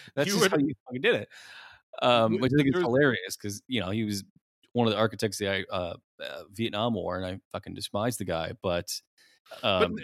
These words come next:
Speaker 2: but his sty-, I, I, I appreciate his style of
Speaker 1: Yeah.
Speaker 2: governance because it actually is an effective, I mean, he used to, and they depicted this in the L B J movie on, on H B O with, where Bryan Cranston played him, uh,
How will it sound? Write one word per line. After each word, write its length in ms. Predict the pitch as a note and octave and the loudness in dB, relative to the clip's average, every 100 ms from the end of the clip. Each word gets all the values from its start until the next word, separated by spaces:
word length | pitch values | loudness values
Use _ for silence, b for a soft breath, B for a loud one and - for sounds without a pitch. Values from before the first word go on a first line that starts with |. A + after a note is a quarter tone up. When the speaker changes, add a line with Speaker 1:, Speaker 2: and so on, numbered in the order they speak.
| E3 | -4
Speaker 2:
but 100 | D#3+ | -2
his 180 | E3 - | -2 -2
sty-, 460 | F3+ E3+ D3+ F3 | 0 2 2 0
I, 140 | C#3 D3+ | 2 0
I, 40 | |
I 120 | D3+ | 2
appreciate 680 | D3+ D#3 - G#3 - F3 D#3 | 0 -2 -4 -4 -2 0 0
his 140 | C#3 B2+ | -2 -4
style 460 | - D3 D3 C3+ | 0 4 4 4
of 120 | B2 | -2
Speaker 1:
Yeah. 140 | A2+ A3+ | 0 0
Speaker 2:
governance 360 | G3 B2+ B2 - | 2 0 -2 -4
because 220 | D3 C3 | -6 -4
it 80 | C3 | 0
actually 400 | C3 C3+ C3+ A#2+ | 0 0 -4 -4
is 140 | A#2 | -4
an 80 | A#2+ | -8
effective, 420 | A2+ C#3 C3 C#3 - B B D3+ | -6 -4 -4 -8 -12 B B -4
I 60 | |
mean, 100 | D3+ | -2
he 60 | F3 | -2
used 240 | G#3+ - | -4 -4
to, 100 | F3+ | -4
and 140 | F3+ E3 | -4 -2
they 100 | D3+ | -2
depicted 420 | D#3 F#3 - C#3+ | 0 -2 -2 -4
this 180 | C3 C3+ | -4 -4
in 100 | B2 | -4
the 80 | |
L 140 | A#2 A#2+ | -2 -2
B 160 | A#2+ | -4
J 240 | A2+ C3 C3+ | -2 0 0
movie 320 | B2 G#2 G#2+ | 0 -4 -4
on, 260 | G#2 G#2 G2 | -6 -10 -10
on 160 | A2 | -8
H 220 | A2 G#2+ | -8 -8
B 120 | - - | -10 -2
O 180 | D#3+ B2 | 0 0
with, 200 | A2+ A2 G#2+ | -2 -8 -8
where 160 | A2 | -10
Bryan 280 | G2+ A#2 A2+ | -6 -6 -6
Cranston 440 | A2 B2 B2+ - G#2+ | -6 -8 -6 -10 -14
played 260 | A2 G2+ | -12 -10
him, 240 | G2+ G2 G2 | -12 -14 -18
uh, 120 | G#2 | -18